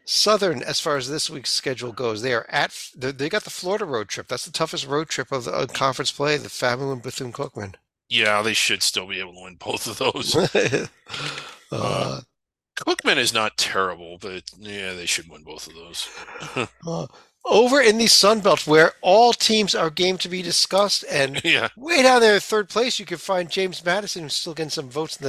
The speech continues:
Speaker 1: the, in the polls. Uh, but J-, but
Speaker 2: Yeah.
Speaker 1: the big upset was James Madison, after a very nice road win at Louisiana,
Speaker 2: Well
Speaker 1: turns around, go-, it goes to Southern Miss and, and, and comes up short by double digits.
Speaker 2: Yeah,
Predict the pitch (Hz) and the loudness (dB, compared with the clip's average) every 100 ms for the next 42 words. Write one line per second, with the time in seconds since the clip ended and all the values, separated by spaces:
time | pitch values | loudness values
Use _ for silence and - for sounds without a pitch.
0 | 131 - 131 135 - 170 160 143 - - | -4 -6 -6 -6 0 2 2 0 -4 -8
1 | - - - 123 117 113 139 139 - - | -20 -12 -4 0 0 -2 -6 -8 -10 -18
2 | - - 160 160 - 127 98 92 165 151 | -16 -4 -2 -2 -2 -2 0 0 4 4
3 | 147 - 147 143 139 - 156 175 156 139 | 4 2 0 -2 -4 -2 -2 0 -2 -2
4 | 156 - 143 120 110 - 180 226 185 131 | -6 -6 -8 -8 -10 0 2 2 0 0
5 | 120 - 131 135 117 123 131 131 139 123 | 0 -2 -4 -6 -6 -6 -4 -4 -6 -6
6 | 123 110 113 135 131 107 101 _ - _ | -4 -4 -2 0 0 -2 -4 _ -20 _
7 | _ 143 139 - 208 143 170 196 147 160 | _ 0 0 0 -4 0 0 0 0 0
8 | - - 165 151 123 120 147 - - 87 | 2 2 2 -2 -4 -4 -4 -6 -8 -12
9 | - - 104 92 - 113 - - 123 131 | -12 -14 -14 -14 -12 -10 -6 -4 -2 0
10 | 107 - _ _ - - 139 139 - 98 | -2 -4 _ _ -2 0 0 -2 -6 -4
11 | 127 117 104 92 98 - - - - _ | -4 -2 -4 -4 -2 -4 -2 -2 -2 _
12 | _ _ 131 135 117 | _ _ 4 6 6